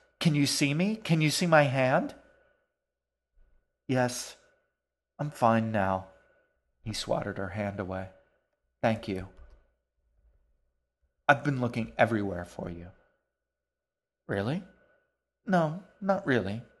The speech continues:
she admitted. "But it was nice of me to say so anyway, right?" "I guess. But next time you should try to pretend for a little while longer," he told her. "It's more polite."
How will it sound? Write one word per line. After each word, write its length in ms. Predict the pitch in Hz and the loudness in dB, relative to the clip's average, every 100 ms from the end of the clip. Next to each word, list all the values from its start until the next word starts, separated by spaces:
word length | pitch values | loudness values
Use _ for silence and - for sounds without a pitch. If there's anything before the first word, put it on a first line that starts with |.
| _ | _
she 180 | - 107 | -6 -4
admitted. 440 | 95 98 95 98 - _ _ - | -4 -4 -4 -8 -12 _ _ 2
"But 140 | 208 | 2
it 80 | - | 2
was 220 | 151 139 | -2 -2
nice 220 | 165 160 139 | -4 -4 -4
of 60 | |
me 100 | 113 | -4
to 100 | 101 | -4
say 260 | 101 139 180 | -2 0 0
so 280 | 180 101 110 | -2 -2 -2
anyway, 420 | 170 226 95 104 | -2 -2 -4 -4
right?" 420 | 131 104 135 185 - _ _ _ _ _ _ _ _ _ _ _ _ _ _ _ _ _ - | -2 -2 -2 -6 -16 _ _ _ _ _ _ _ _ _ _ _ _ _ _ _ _ _ -8
"I 80 | |
guess. 600 | 113 113 127 127 90 - - _ _ _ _ _ - | -2 0 0 -2 -4 -12 -14 _ _ _ _ _ 0
But 360 | 120 117 - | 0 0 -8
next 220 | 143 135 - | -4 -4 -2
time 260 | 120 104 | -4 -4
you 60 | 104 | -6
should 200 | 120 113 | -8 -6
try 200 | 123 110 | -2 -2
to 80 | 110 | -2
pretend 500 | 101 - 120 110 - | -4 -2 -2 -4 -6
for 120 | 110 | -6
a 40 | |
little 260 | 104 104 98 | -4 -2 0
while 240 | 101 95 | 0 0
longer," 520 | 92 110 110 - - - _ _ - | -2 -2 -2 -8 -12 -16 _ _ -8
he 100 | 98 | -4
told 260 | 98 95 | -2 -2
her. 180 | 92 90 - - _ _ _ _ | -4 -8 -16 -20 _ _ _ _
"It's 280 | 151 - - | -6 -6 -8
more 220 | 165 120 | -2 -2
polite." 480 | 113 113 107 104 - | -2 -4 -4 -4 -10